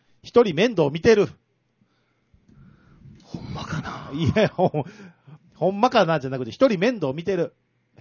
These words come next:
Speaker 1: 家も、生活も。
Speaker 2: でもね、こっから問題で、
Speaker 1: ああ。
Speaker 2: あの、出張そんなに行きたくないっていうのはマジで言うてるみたい。
Speaker 1: え？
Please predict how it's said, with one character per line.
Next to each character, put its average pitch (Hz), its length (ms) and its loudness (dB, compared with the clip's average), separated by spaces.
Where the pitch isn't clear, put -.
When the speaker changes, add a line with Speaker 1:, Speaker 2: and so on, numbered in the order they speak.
Speaker 1:
家 190 220 4
も、 120 180 -10
生 151 180 0
活 160 180 -4
も。 - 240 -6
Speaker 2:
で 220 140 12
も 311 140 6
ね、 120 320 -6
こ 262 140 -4
っ 269 40 0
か 349 80 0
ら 320 40 0
問 208 140 0
題 180 160 0
で、 143 300 0
Speaker 1:
あ 113 40 -12
あ。 - 20 -10
Speaker 2:
あ 117 40 -10
の、 117 340 -8
出 302 220 0
張 285 180 0
そ 262 140 -6
ん 269 100 -2
な 262 140 0
に 220 160 0
行 208 100 -6
き 247 120 -8
た 247 160 -2
く 135 120 -4
な 104 140 -2
い - 20 -4
っ 131 40 -6
て - 120 -10
い 104 60 -2
う 101 40 -4
の 101 60 -6
は 90 60 -8
マ 90 140 -8
ジ 104 100 -8
で 95 60 -2
言 85 100 -10
う - 20 -16
て 82 80 -10
る 76 80 -16
み 69 80 -20
た - 80 -20
い。 - 40 -20
Speaker 1:
え？ 180 140 -6